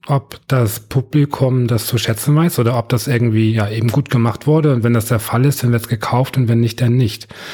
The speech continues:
Ähm, kannst du mir neben, äh, Skyrim noch mal ein, zwei Remakes nennen, die dich sowohl positiv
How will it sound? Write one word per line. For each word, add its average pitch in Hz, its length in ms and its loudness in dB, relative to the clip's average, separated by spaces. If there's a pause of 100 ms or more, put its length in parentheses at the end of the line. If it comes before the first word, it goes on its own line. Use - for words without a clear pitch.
(460)
Ähm, 127 320 0 (300)
kannst 143 320 -2
du 156 60 2
mir 139 640 2
neben, 131 640 2
äh, 131 160 0
Skyrim 156 680 2
noch 139 240 0
mal 123 220 2
ein, 135 160 0
zwei - 140 -2
Remakes 139 600 0
nennen, 127 460 2
die 123 140 0
dich 113 200 -2
sowohl 120 480 0
positiv 151 800 -2